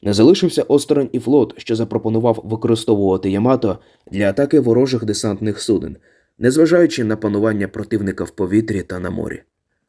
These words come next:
Вранці шостого квітня тисяча дев'ятсот сорок п'ятого року з'єднання у складі Ямато, легкого крейсера і восьми есмінців вийшло в море для участі в операції Тен Ічіго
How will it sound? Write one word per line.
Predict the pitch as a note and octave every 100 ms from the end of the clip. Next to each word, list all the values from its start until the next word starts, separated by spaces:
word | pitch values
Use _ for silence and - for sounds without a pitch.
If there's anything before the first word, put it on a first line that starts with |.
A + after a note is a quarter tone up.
| _ _ _ _ _ _ _ _ _
Вранці | G2+ B2 C#3+ C3 G#2
шостого | A2+ B2 B2+ A2+
квітня | A#2 B2 A#2 G#2+
тисяча | B2+ A#2+ A2+ A2+
дев'ятсот | A2 G#2+ G#2+ A2+
сорок | A2+ A2+
п'ятого | A#2 F#2+ - G2 A2
року | B2 G#2+ F#2 -
з'єднання | G#2 B2 A2+ A2 A2+
у | A2+
складі | - A#2+ F#2+ F#2
Ямато, | A2+ G#2+ F2 F#2 - _ _ -
легкого | G#2+ - G#2 G2
крейсера | G#2+ G#2 - G2+
і | F#2+
восьми | G#2+ G2 G#2 F#2+ -
есмінців | A2+ - F#2+ E2+ E2+ - _ _
вийшло | - B2 D3 E3+
в | C#3+
море | D3 D3
для | C3
участі | B2+ B2 A#2+ A#2 A#2+
в | G2+
операції | G#2 A2 A2 - G2
Тен | F#2+ A#2+ B2+ -
Ічіго | B2 - G#2+ G2+ -